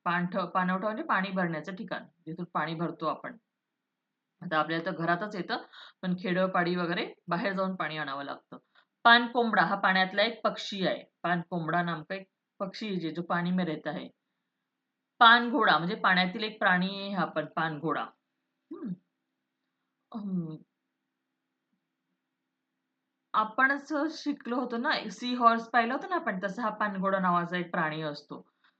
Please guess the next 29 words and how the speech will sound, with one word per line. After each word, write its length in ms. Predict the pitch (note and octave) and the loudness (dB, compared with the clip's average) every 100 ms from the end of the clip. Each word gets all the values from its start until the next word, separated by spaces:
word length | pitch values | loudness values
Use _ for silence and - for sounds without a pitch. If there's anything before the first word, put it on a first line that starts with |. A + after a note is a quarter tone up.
| _ - | _ -4
अ, 60 | F#3 E3+ - - - | 0 0 0 -10 -12
मला 140 | F#3+ G3+ | -2 -2
वाटतं 160 | G3+ | -2
सहावीचाच 600 | B3 B3 A3 A#3+ B3+ C4 A#3 | -2 0 2 0 -4 -2 2
धडा 220 | G3+ F#3+ | 2 4
होता 280 | F#3 F3+ F3 | 2 0 -2
ना, 140 | D#4 A#4 - _ _ _ _ _ - | -2 -4 -14 _ _ _ _ _ -4
मा-, 280 | G#3+ G3 F#3+ | 4 6 6
मासोळी 580 | F#3+ F#3 F#3 G3+ G3+ | 4 2 2 -2 -2
आपली 220 | G3 F#3 F#3+ | -2 -2 -2
नदीतून 920 | F#3 E3+ F3+ - _ - F#3+ F#3+ F3+ | -2 0 -4 -6 _ -6 -4 -2 -2
समुद्रामध्ये 640 | G#3+ F3+ E3+ F3+ F3 F3 | 0 0 2 2 2 0
जाते, 180 | F3 F3+ | 0 -2
तिथे 200 | F3+ F#3+ | -4 -2
पाणघोडा 560 | G3 F3+ F3 F#3 G3 | 0 2 2 2 2
हा 120 | G3+ G3 | 0 -2
शब्द 280 | G3 D#3+ | -4 0
आपण, 300 | F#3+ F3 F#3+ | 0 2 0
अ, 500 | G#3+ - F#3 F3+ F3 - - | -4 -8 -4 -2 -2 -6 -10
आपलं 280 | F#3 F3 F3 | -8 -6 -4
स-, 340 | F3+ E3 D#3+ | -2 -2 -2
सॉरी, 180 | G3 F3+ | -2 0
समुद्रघोडा 640 | G3+ G3+ A3 A#3+ G3+ A3 | 0 -2 0 2 4 4
हा 120 | A3 G#3+ | 4 0
शब्द 260 | G#3+ F3 | -4 0
आपण 200 | F3+ F3 | -2 0
वाचलेला 480 | F3 D#3 - D#3 D#3 | -2 -4 -6 -8 -4
होता 260 | D#3 - | -6 -6
ना, 140 | D3+ | -4